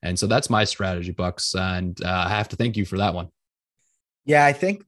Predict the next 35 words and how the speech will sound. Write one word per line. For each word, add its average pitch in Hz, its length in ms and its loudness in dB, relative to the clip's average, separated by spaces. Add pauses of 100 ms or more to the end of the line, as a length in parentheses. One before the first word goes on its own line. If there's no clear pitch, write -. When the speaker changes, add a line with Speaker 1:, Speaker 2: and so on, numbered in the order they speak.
Speaker 2:
the 135 320 2
issue 180 380 -2
with 139 320 0
free 147 300 -4
hit 120 220 -2
in 107 180 -8
thirty-three 110 680 -4
is, 90 160 -8
as 123 220 0
you 117 60 -2
mentioned, 98 340 -4
a 82 40 -6
lot 123 220 2
of 156 60 -2
the 113 60 -4
best - 460 -4 (220)
players 95 560 -4 (100)
in 98 640 -2 (280)
the 101 60 -6
Premier 120 360 0
League 90 260 -4
have 101 220 -4
single 104 320 -4
game 98 260 -6
weeks. 160 340 -8 (280)
So - 100 -6
you're 123 140 2
really 160 220 2
chasing 120 520 -4
differentials 120 800 -2
and 85 160 -10
punts 110 460 -4
on 98 160 -4
the 95 60 -10
fringes. 95 600 -6